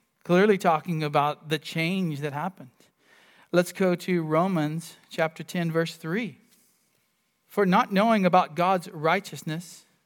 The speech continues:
and seeking to establish their own, he's talking about the Jews who do not believe in Christ,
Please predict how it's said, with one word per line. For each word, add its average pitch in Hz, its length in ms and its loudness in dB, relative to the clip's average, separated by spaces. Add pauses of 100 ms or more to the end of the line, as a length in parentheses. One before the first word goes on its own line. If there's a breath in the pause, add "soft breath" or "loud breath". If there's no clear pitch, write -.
(260)
and 180 200 2
seeking 240 460 0
to 202 140 -2
establish 196 560 2
their 180 220 -2
own, 160 380 2
he's 170 120 -6
talking 170 360 -2
about 160 260 0
the 139 60 -16
Jews 165 400 -2
who 156 100 -8
do 143 120 -10
not 151 260 -4
believe 156 220 -4
in 151 100 -8
Christ, 135 560 -10